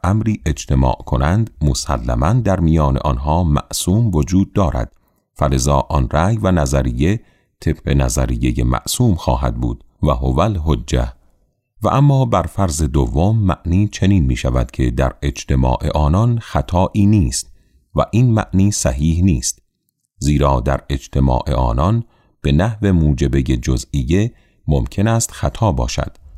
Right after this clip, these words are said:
و البته چون در میان آنها معصوم هم وجود دارد، قول صواب هم در میان آنها موجود است و بنابراین معنی روایت موافق با آیات و احادیثی است که دلالت می‌کند بر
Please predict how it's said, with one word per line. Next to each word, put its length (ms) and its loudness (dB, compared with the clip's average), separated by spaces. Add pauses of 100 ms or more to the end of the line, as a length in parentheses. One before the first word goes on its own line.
(300)
و 120 0
البته 480 0
چون 280 -2
در 200 2
میان 360 2
آنها 400 0
معصوم 600 0
هم 280 -2 (360)
وجود 400 0
دارد، 540 0
قول 280 0
صواب 520 0
هم 220 0 (320)
در 180 0
میان 420 0
آنها 440 0
موجود 560 2
است 280 -4 (560)
و 80 2
بنابراین 720 2
معنی 460 2
روایت 720 2
موافق 500 0
با 360 -2
آیات 580 0
و 60 2 (100)
احادیثی 640 0
است 180 -4
که 100 0
دلالت 600 0
می‌کند 440 0
بر 140 -2